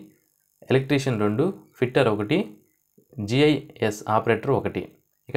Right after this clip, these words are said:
టౌన్ ప్లానింగ్ విభాగానికి సంబంధించి సిటీ ప్లానర్లు, ఇద్దరు డిప్యూటీ సిటీ ప్లానర్లు,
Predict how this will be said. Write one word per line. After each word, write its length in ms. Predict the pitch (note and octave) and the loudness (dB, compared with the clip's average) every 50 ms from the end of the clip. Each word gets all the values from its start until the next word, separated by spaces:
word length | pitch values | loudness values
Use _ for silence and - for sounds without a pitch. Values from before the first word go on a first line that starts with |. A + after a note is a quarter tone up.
| A#2+ - | 0 2
టౌన్ 220 | B2 C#3 D#3 D3+ | 2 2 2 2
ప్లానింగ్ 320 | D3 D3 C#3+ D3 C#3+ C3 B2 | 2 2 2 2 2 0 0
విభాగానికి 360 | B2 B2 B2 A#2+ B2 B2 A#2+ | 2 2 4 4 2 0 -2
సంబంధించి 480 | - A#2+ A#2 A#2 A2+ A2 G#2+ - B2+ A2+ G2+ G2+ - - - _ _ _ _ _ - | -2 -2 -2 0 -2 -2 -2 0 0 0 0 -2 -4 -10 -20 _ _ _ _ _ -4
సిటీ 220 | - C3 C3+ D#3 D#3 D#3 | -2 0 2 2 2 2
ప్లానర్లు, 420 | C3 B2 A#2+ B2 A#2 A#2+ C3+ F3 G#3 - - - _ - - - | 2 2 2 2 2 0 0 -2 -4 -6 -10 -20 _ -14 -10 -6
ఇద్దరు 240 | G#2 A2 B2 A#2 | -2 0 0 0
డిప్యూటీ 400 | A#2 A2+ A2+ - D#3 D3+ C#3+ C#3+ A#2+ G2 - - | 0 -2 -2 -2 0 2 2 2 0 0 -4 -6
సిటీ 180 | - A#2+ A#2 B2 | -6 -2 -2 -2
ప్లానర్లు, 440 | - A2+ A2+ A2 A2 A2 B2 D3+ | 0 0 0 0 0 0 0 0